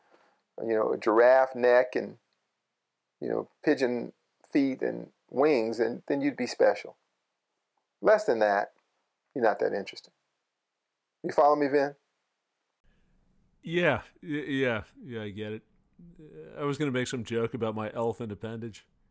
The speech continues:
Speaker 2: and how that makes me special, but maybe I'll save that for next time.
Speaker 1: <laughs>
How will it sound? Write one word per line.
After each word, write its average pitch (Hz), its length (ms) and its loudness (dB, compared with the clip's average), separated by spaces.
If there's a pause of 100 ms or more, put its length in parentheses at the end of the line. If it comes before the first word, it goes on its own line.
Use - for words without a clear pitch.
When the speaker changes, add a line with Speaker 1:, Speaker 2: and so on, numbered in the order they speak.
(480)
Speaker 2:
and 120 100 -8
how 123 120 -4
that 113 140 -4
makes 110 220 -8
me 117 140 -10
special, 117 420 -12 (180)
but - 160 -6 (640)
maybe 190 220 2
I'll 147 80 2
save 131 220 -2
that 120 140 -2
for 113 80 -12
next 107 220 -8
time. 120 160 -14 (320)
Speaker 1:
<laughs> 277 100 2